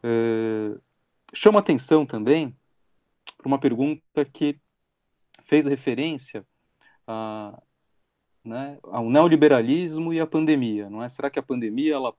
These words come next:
pode ou vai, de fato, é, promover uma mudança significativa no, no neoliberalismo? É, eu chamo atenção pro seguinte, é, o neoliberalismo,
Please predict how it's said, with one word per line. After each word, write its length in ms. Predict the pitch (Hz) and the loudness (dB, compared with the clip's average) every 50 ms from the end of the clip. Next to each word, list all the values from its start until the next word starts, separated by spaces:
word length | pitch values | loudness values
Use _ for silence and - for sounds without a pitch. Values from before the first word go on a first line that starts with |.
| _ _ | _ _
pode 460 | 143 147 151 139 117 98 104 101 - _ _ _ _ _ _ _ _ | 2 2 2 2 -2 -6 -12 -16 -18 _ _ _ _ _ _ _ _
ou 180 | - 123 113 104 | -4 -4 -4 -4
vai, 340 | 98 127 135 147 147 123 110 | -2 -2 0 0 0 -2 -4
de 120 | - 107 | -6 -10
fato, 600 | - - - 131 139 135 127 127 _ _ 101 - _ _ _ _ _ _ _ _ _ - | -12 -6 -2 -2 -2 -2 -2 -6 _ _ -20 -20 _ _ _ _ _ _ _ _ _ -8
é, 580 | 113 110 113 110 107 107 104 104 104 95 - - | -6 -6 -6 -6 -6 -8 -10 -12 -14 -16 -20 -6
promover 320 | - 131 139 139 127 139 135 | -2 2 2 4 4 4 2
uma 140 | 131 127 123 | 2 2 0
mudança 460 | 117 107 110 139 151 143 135 - 117 | 0 4 4 4 4 4 0 -4 -8
significativa 920 | - - 120 117 113 110 - - 110 - - - 151 147 131 110 110 107 | -8 -8 -6 -6 -6 -8 -8 -10 -12 -10 -6 -2 0 0 0 -2 -4 -8
no, 260 | 101 107 104 - - _ _ _ _ _ _ _ _ _ _ _ _ _ _ | -8 -10 -12 -14 -18 _ _ _ _ _ _ _ _ _ _ _ _ _ _
no 100 | - 110 | -10 -6
neoliberalismo? 960 | 113 113 113 110 110 104 113 113 113 110 120 143 147 131 104 98 104 104 107 _ _ _ _ _ _ _ _ _ _ _ _ _ _ _ _ _ - | -4 -4 -2 -2 -2 -2 -2 -2 -2 0 2 2 2 2 0 -6 -12 -14 -16 _ _ _ _ _ _ _ _ _ _ _ _ _ _ _ _ _ -10
É, 240 | 117 113 113 110 107 | -8 -8 -8 -4 -2
eu 100 | 139 147 | -2 -2
chamo 200 | - - 190 180 | 0 0 -2 -2
atenção 360 | 170 - 170 160 - 175 175 | 0 0 -2 -2 -2 -4 -4
pro 140 | 165 - 107 | -4 -6 -10
seguinte, 600 | - - - 123 113 110 107 104 - - - _ _ _ _ _ _ _ _ _ _ _ _ _ _ _ _ _ _ | -10 -10 -8 -6 -6 -6 -6 -8 -12 -18 -20 _ _ _ _ _ _ _ _ _ _ _ _ _ _ _ _ _ _
é, 240 | 120 117 117 104 - _ _ _ _ _ _ _ _ _ _ _ | -4 -2 -2 -4 -6 _ _ _ _ _ _ _ _ _ _ _
o 80 | - 139 | 0 2
neoliberalismo, 1000 | 165 190 196 180 165 151 143 127 113 110 131 165 165 123 104 107 104 98 113 | 4 6 6 6 6 6 4 4 2 0 0 0 -2 -2 -4 -8 -12 -12 -16